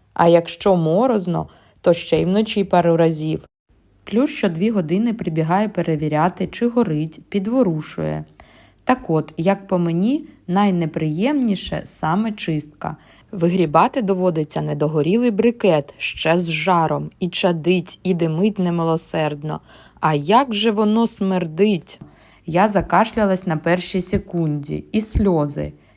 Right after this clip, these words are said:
Люда каже, звикла. Пробувала маску колись одягать, незручно. Чому не можна дочекатись, доки все згорить і згасне? Бо вистигнуть батареї, у приміщенні стане холодно.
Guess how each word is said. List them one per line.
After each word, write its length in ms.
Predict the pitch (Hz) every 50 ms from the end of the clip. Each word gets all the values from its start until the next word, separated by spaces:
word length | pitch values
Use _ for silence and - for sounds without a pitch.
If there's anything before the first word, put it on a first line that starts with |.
| _ _ 160
Люда 300 | 160 196 254 240 254 240
каже, 460 | 226 - 226 214 202 190 208 190 185 -
звикла. 760 | 160 151 165 170 185 180 160 - - - 156 147 147 147 143 - _ _ - - _ - _ _ _
Пробувала 600 | - 220 262 285 262 262 233 254 240 240 240 240
маску 440 | 233 240 240 247 240 - - 247 214
колись 400 | 226 196 175 170 165 165 - -
одягать, 600 | 160 151 156 156 160 156 151 147 147 143 - - _ _ -
незручно. 720 | 156 180 226 226 196 185 165 160 147 139 - - - - - _
Чому 340 | - - - 170 175 196 240
не 120 | 254 247 220
можна 380 | 208 214 214 208 - 214 208
дочекатись, 640 | 180 196 190 - - 202 - 202 202 202 208 208 175
доки 300 | 175 180 190 185 - 202
все 240 | 190 - - 196 185
згорить 460 | 175 - 190 185 202 202 202 202 -
і 40 | 180
згасне? 600 | 165 165 190 220 262 285 277 - 190 175 170 160 - - _ _ _ _ _
Бо 160 | 165 165 170
вистигнуть 560 | 160 208 269 277 - - 247 208 196 202 190
батареї, 840 | 175 170 190 185 - 220 208 196 170 170 165 160 160 160 160 - - -
у 80 | 170
приміщенні 720 | 165 - - 160 151 160 214 254 - - - 208 180 170 165
стане 440 | 165 - - 165 170 175 202 202
холодно. 720 | 196 - - 180 160 160 156 151 151 147 143 151 156 151